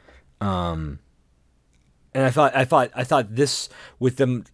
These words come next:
all the people at Biosyn discussing everything, it seemed like it was, <sighs> it was a way to, to give us,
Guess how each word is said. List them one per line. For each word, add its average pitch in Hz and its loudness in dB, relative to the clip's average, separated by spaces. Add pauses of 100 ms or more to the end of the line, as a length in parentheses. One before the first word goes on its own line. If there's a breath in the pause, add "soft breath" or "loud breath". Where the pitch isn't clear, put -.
(120)
all 127 2
the 123 -2
people 131 -2
at 95 0
Biosyn 113 0
discussing 127 -2
everything, 98 -2
it 95 -2
seemed 113 -2
like 101 -2
it 92 -2
was, 92 -2 (840 loud breath)
<sighs> - -8
it 139 -4
was 147 2
a 156 2
way 185 4
to, 143 2
to 120 -6
give 139 2
us, - 0